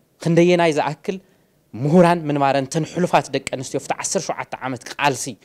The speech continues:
ዝረአናየን ደቂ ኣንስትዮ ዝእንፍታ ዝነበራ ደቂ ኣንስትዮ ኣብ ምስራፅ ኣይኸድናዮን። እቲ መደብ መናእሰይ እውን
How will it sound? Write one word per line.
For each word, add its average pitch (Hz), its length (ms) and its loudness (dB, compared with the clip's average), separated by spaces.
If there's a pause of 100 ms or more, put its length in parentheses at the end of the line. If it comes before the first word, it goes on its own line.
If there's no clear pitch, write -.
(340)
ዝረአናየን 139 560 -2
ደቂ 120 220 -2
ኣንስትዮ 123 340 -6 (640)
ዝእንፍታ 175 480 0 (640)
ዝነበራ 135 420 2
ደቂ 123 300 -2
ኣንስትዮ 127 460 -6 (680)
ኣብ 160 160 0
ምስራፅ 175 440 -2 (120)
ኣይኸድናዮን። 123 680 -8 (580)
እቲ - 200 -8
መደብ 185 260 6
መናእሰይ 160 460 0
እውን 180 200 -4